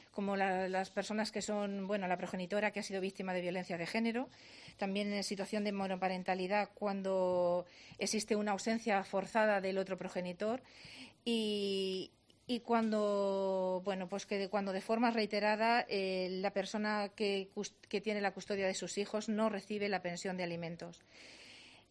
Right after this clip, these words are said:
Mm, comentar que, que la legislación actual de que protege a las familias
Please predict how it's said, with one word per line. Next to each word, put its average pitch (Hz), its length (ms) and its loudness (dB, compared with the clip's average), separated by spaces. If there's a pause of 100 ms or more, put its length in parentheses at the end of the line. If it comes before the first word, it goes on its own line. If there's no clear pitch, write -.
(380)
Mm, 214 340 0
comentar 226 580 2
que, 220 720 2
que 220 100 0
la 214 140 4
legislación 214 800 2
actual 226 460 2
de 208 100 -2
que 202 100 -2
protege 208 360 0
a 208 40 4
las 190 120 0
familias 196 720 0